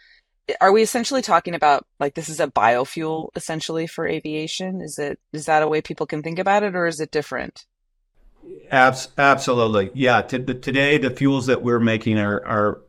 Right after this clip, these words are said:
Speaker 2: advanced biofuels.
Speaker 1: To further, um, that outline and color it in a little bit, if you will,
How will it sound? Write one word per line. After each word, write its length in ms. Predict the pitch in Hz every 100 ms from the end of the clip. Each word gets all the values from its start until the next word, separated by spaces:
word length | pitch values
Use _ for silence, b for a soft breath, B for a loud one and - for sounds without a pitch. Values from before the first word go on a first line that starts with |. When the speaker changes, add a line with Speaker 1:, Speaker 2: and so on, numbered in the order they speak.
| -
Speaker 2:
advanced 480 | 110 110 104 101 -
biofuels. 760 | 104 95 87 95 76 - - _ _ _ _ _ _ _ _ _ _ _ _ _ -
Speaker 1:
To 120 | 240
further, 840 | - - 202 214 202 180 156 156 - -
um, 580 | 151 143 135 135 135 -
that 180 | 147 139
outline 460 | 139 131 135 143
and 80 | 139
color 280 | - 175 160
it 60 | 151
in 120 | 151
a 60 |
little 200 | 147 143
bit, 160 | 139 143
if 160 | 143 156
you 80 |
will, 260 | 143 147